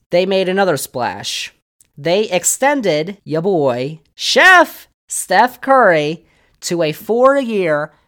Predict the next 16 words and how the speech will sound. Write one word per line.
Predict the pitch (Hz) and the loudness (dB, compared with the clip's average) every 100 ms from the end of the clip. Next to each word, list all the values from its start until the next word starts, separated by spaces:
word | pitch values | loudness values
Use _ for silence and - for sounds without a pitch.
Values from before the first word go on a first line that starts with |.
| _ _ _ | _ _ _
two | - 202 247 | -8 -4 -4
hundred | 226 226 214 196 | -2 -2 -2 -4
fifteen | - 196 - 214 180 | -2 -4 -4 -6 -2
million | 180 170 170 | 0 0 0
dollar | 165 156 156 156 | 2 4 4 2
extension | 147 139 - 180 170 - 156 120 | -2 -6 -4 -4 -4 -4 -6 -6
deal | 131 123 123 - _ _ - | -6 -6 -8 -12 _ _ -4
that's | 156 - | -4 -4
through | - 165 | -6 -4
the | 147 | -4
twenty | - 170 170 | -2 -2 -2
twenty-five | - 175 156 - 151 147 | -4 -4 -4 0 0 0
twenty | - 143 147 151 | -4 -8 -6 -8
twenty-six | - 147 143 - 147 131 - | -10 -10 -8 -6 -6 -6 -8
season. | - 156 123 113 - - _ _ | -6 -6 -6 -10 -14 -20 _ _
This | 156 202 - | -8 -6 -8